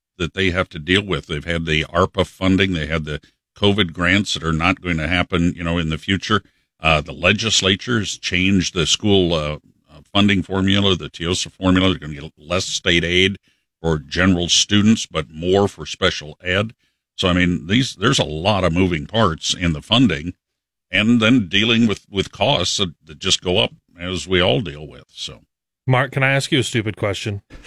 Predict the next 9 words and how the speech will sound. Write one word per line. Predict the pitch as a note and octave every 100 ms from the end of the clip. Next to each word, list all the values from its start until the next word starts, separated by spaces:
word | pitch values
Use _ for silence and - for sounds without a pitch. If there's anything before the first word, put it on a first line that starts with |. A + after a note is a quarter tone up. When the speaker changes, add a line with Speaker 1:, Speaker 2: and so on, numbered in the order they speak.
| - _
Speaker 1:
There | F#2 F2+
is | D#2+
no | F#2+
such | F2 F#2+ - -
thing | E2 D2+
as | D2
a | D2+
stupid | - D2+ - _
question. | C#2+ - -